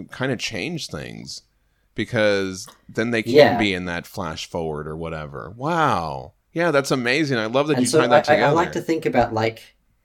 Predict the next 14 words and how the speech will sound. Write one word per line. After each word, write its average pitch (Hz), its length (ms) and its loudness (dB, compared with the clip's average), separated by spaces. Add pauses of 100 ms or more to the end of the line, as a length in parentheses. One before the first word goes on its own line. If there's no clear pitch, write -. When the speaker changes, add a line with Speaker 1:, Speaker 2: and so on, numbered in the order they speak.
(460)
Speaker 2:
when 127 320 -2
that 95 200 -4
rift 113 340 -6
occurred, 117 540 -4
and 117 400 -10 (180)
all 143 160 4
I 160 80 -2
can 143 200 -8
really 127 220 -6
come 120 180 -8
up 123 140 -4
with 110 300 -6
is 113 280 -6
that 113 260 -10